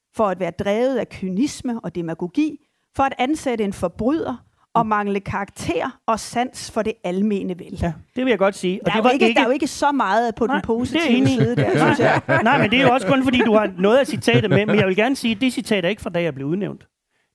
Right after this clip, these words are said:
Speaker 2: Det var min kommentar til, at det Berlingske Hus valgte at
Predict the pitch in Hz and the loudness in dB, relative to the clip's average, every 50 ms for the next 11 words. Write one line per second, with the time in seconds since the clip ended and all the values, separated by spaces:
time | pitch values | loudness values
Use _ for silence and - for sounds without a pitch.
0 | _ - 247 254 277 254 220 202 185 - 190 160 151 147 - 202 226 233 220 - | _ -2 0 2 2 2 2 0 0 -2 -2 -4 -4 -4 -2 -2 -2 -2 -2 -4
1 | - 196 190 190 208 _ _ _ _ _ _ _ _ _ _ - 180 - 190 156 | -4 -4 -4 -4 -6 _ _ _ _ _ _ _ _ _ _ -6 -4 -2 -2 -2
2 | 127 185 196 233 277 285 240 - - 220 156 220 220 196 170 - - 175 156 170 | 0 0 2 2 2 0 -2 -2 -2 -2 0 0 0 -2 -4 -8 -10 -6 -2 -2
3 | 175 180 208 247 226 254 233 | 0 0 0 0 0 -2 -2